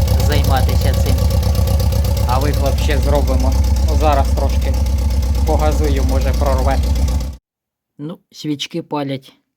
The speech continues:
Не доковирятись. От друга дуже біла, чиста.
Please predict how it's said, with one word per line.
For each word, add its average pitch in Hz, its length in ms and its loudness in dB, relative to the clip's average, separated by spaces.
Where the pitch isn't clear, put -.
Не 139 220 -8
доковирятись. 135 880 -10
От 135 160 -10
друга 139 420 -6
дуже 131 340 -10
біла, 185 500 -10
чиста. 160 560 -12